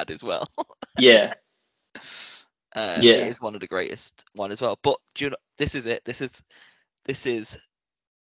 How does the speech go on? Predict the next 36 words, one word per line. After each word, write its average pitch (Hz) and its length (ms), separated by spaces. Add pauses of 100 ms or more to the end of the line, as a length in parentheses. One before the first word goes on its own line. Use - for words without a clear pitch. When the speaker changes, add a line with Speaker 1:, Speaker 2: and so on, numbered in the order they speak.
(240)
Speaker 1:
probably 117 600 (1120)
my, 120 160 (560)
my 117 80
favourite 165 400
line 107 260
in 101 100
the 104 60
whole 107 220
podcast - 1040 (480)
is, 87 240
"Have 101 160
you 101 80
ever 78 100
seen 69 240
a - 40
pig?" - 420
Like, - 160
I - 20
think - 160
that's - 180
the - 60
greatest - 360
line 65 260
ever 69 280
said - 260
by 50 120
anybody 71 460
on - 100
a - 40
single - 280
Speaker 2:
<laughs> 175 140
Speaker 1:
podcast. - 600 (800)
But 123 200
the 131 80
hottest - 560
take - 640